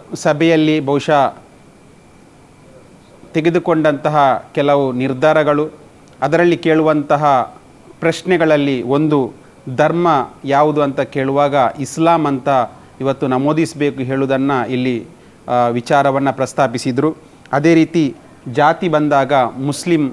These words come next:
ಹೇಳುವುದನ್ನು ಕೂಡ ಪ್ರಸ್ತಾಪಿಸಬೇಕು, ಉಪಜಾತಿ ಬಂದಾಗ ಬ್ಯಾರಿ ಮುಸ್ಲಿಂ ಹೇಳುವುದನ್ನು ಕೂಡ ನಮೂದಿಸಬೇಕು ಹೇಳುವುದನ್ನು ಇಲ್ಲಿ, ಆ, ಚರ್ಚೆ ಮಾಡಿ ತಿಳಿಸಲಾಯಿತು.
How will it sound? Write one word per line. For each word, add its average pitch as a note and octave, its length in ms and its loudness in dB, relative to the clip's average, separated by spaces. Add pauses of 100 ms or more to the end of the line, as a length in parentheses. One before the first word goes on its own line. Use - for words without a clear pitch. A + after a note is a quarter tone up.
(120)
ಹೇಳುವುದನ್ನು C#3+ 540 0
ಕೂಡ C3+ 200 -2
ಪ್ರಸ್ತಾಪಿಸಬೇಕು, C3 1080 -2 (320)
ಉಪಜಾತಿ E3 520 0
ಬಂದಾಗ C#3+ 460 -2 (720)
ಬ್ಯಾರಿ D#3+ 400 4
ಮುಸ್ಲಿಂ D3 540 -2 (280)
ಹೇಳುವುದನ್ನು D3 520 2
ಕೂಡ C#3+ 200 -2
ನಮೂದಿಸಬೇಕು C#3+ 960 0
ಹೇಳುವುದನ್ನು C3+ 640 -2 (320)
ಇಲ್ಲಿ, C3+ 380 0 (280)
ಆ, C3+ 100 -2 (640)
ಚರ್ಚೆ D#3 420 0
ಮಾಡಿ C#3 480 -2 (1400)
ತಿಳಿಸಲಾಯಿತು. C3+ 600 -2